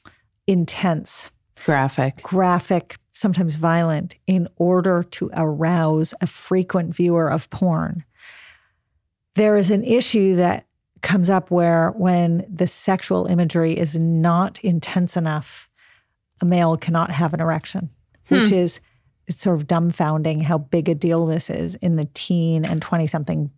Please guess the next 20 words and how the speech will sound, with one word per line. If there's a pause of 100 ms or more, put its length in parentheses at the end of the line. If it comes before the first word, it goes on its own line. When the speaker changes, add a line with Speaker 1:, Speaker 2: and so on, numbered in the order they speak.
Speaker 1:
population. (380)
And
so (320)
I (160)
often
talk
about
it
with
teenage
boys
because (280)
they've
heard (140)
a
lot
about
it.
And
Speaker 2:
Right.